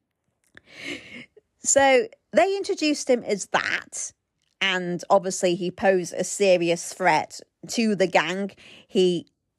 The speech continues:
s-, nearly suffocated Moxie, and it was horrifying to see. But even then, he had an element of the ridiculous about him, because this is a comedy.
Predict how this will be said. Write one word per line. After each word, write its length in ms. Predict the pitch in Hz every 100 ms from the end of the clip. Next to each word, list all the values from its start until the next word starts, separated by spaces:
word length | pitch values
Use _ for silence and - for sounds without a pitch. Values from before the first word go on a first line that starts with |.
| _
s-, 140 | - 233
nearly 440 | 269 320 269 208
suffocated 880 | - - - 165 - 208 170 170 170
Moxie, 580 | 175 170 - 196 226 170
and 120 | 170
it 120 | 151
was 140 | 156
horrifying 880 | - - - 254 202 - 135 - 160
to 80 | -
see. 400 | - 170 175 226 _ _ - - _ _
But 360 | 359 311 - - 311
even 540 | 370 370 339 349 330 -
then, 840 | 247 262 311 330 233 170 156 165 _ _ _
he 200 | - 269
had 420 | 254 285 294 262 -
an 180 | 226 226 -
element 580 | 254 254 240 226 214
of 160 | - 202
the 80 | 214
ridiculous 800 | 247 - 269 277 - 330 311 -
about 360 | 247 214 190 202
him, 340 | 175 156 170 - -
because 340 | - 320 349 311 -
this 300 | 339 302 -
is 280 | 294 302 -
a 80 | 294
comedy. 960 | - - 311 330 359 277 220 160 -